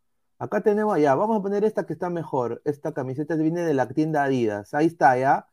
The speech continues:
Miren el cuello, ¿ah? Miren, miren los detalles. Mira, tienen acá la, la, es-, e-, esta línea que tiene acá esta camiseta me hace acordar a la camiseta de Cristal, ¿te acuerdas? La, la de, la que tenía dorado,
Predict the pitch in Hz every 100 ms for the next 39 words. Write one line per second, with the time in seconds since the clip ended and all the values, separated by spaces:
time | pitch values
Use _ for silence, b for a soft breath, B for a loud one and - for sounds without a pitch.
0 | _ _ _ _ - 233 254 226 170 165
1 | 226 214 156 147 160 180 - 170 196 202
2 | 190 202 208 190 147 143 185 185 196 196
3 | 180 170 165 208 214 160 190 196 202 175
4 | 143 139 147 160 202 - 233 - 254 269
5 | 220 214 220 214 214 254 160 139 175 180
6 | 170 175 170 185 160 135 165 180 165 170
7 | 135 143 160 156 131 127 117 143 165 151
8 | 135 117 - - 151 147 160 131 123 151
9 | 147 151 170 - _ _ _ _ _ _
10 | - 127 131 131 131 131 143 139 135 135
11 | 131 135 131 135 131 143 170 170 135 156
12 | 156 160 240